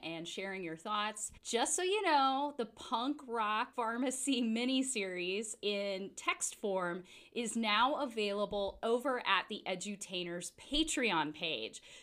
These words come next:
This is something new that we're trying just for our super fans. You can join up and get behind the counter, so I call it. There's only one level of patronage. And I also, just as a little heads up,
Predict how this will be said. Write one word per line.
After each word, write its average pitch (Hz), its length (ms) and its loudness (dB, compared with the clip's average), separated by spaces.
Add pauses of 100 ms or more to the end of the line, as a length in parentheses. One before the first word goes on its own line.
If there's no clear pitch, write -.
(120)
This 208 180 0
is 190 100 0
something 208 380 -2
new 196 160 -4
that 196 120 -2
we're 196 120 -6
trying 233 560 0
just - 520 -4
for 370 240 -4
our 320 160 0
super 277 440 -2
fans. 214 560 -2 (260)
You 220 160 -4
can 240 200 -2
join 247 360 2
up 277 260 4
and 202 140 -4
get 202 220 0
behind 440 880 -2
the 208 320 2 (100)
counter, 220 540 0 (180)
so 208 300 0
I 190 140 -2
call 190 340 -2
it. 285 180 0 (260)
There's 202 140 -8
only 220 240 -4
one 196 320 -4
level 302 480 2
of 339 140 -6
patronage. 202 840 -6 (400)
And 277 540 2 (260)
I 254 180 -10 (140)
also, 269 720 0
just 247 360 -2
as 240 160 0
a 247 120 0
little 220 480 0
heads 220 420 -4
up, 262 400 6